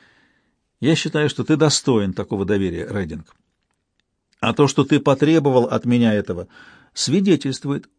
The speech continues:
у тебя есть необходимая цепкая хватка. Ты сможешь быть торговцем и моим партнёром". Румянец на щеках Реддинга становился всё ярче.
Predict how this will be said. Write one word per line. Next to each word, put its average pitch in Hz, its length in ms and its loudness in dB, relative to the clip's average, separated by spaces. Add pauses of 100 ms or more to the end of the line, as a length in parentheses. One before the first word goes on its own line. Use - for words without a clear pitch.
(140)
у 135 100 0
тебя 156 260 2
есть 160 520 0
необходимая 147 880 2
цепкая 175 500 0
хватка. 139 640 -2 (720)
Ты 156 140 4
сможешь 165 460 4
быть 151 240 2
торговцем 139 640 2
и 139 140 0
моим 160 220 2
партнёром". 143 600 0 (1500)
Румянец 135 800 4
на 127 100 2
щеках - 420 0
Реддинга 139 440 2
становился 117 500 0
всё - 140 -2
ярче. 117 600 -2